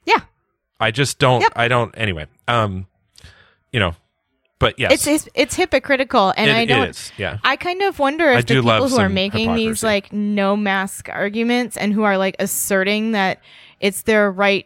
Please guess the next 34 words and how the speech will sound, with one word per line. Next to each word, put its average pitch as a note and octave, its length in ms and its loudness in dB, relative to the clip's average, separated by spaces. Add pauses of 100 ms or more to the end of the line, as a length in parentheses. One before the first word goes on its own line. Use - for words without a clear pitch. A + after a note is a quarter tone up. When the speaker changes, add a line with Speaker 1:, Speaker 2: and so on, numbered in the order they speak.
(120)
Speaker 1:
to A#3+ 280 -2
not A3+ 320 -2
wear A3+ 220 2
a A#3+ 60 -2
mask A#3 560 -4
or F#3+ 420 2
their, G3 320 0 (100)
it G3 160 -2
is G3+ 140 -4
their G3 340 2
negative G3 540 -2
right F#3+ 280 -2
to G3+ 180 -8
be F#3 420 -6 (160)
removed G3+ 600 0
from G#3 220 -2
the F3 100 -2
requirement A#3 800 -2
or F#3+ 260 0
exempt F#3+ 340 -6
from G#3+ 120 -8
the F3+ 100 -4
requirement D4 480 0
to D#4+ 60 -10
wear D#4 240 -2
a D4+ 60 -6
mask. D#4+ 520 -4 (540)
E-, D#3 240 -10
either F#4+ 280 2
way E4+ 140 0
you C4+ 180 -4
look A#3 220 0
at G#3 140 -6
that, C3 340 2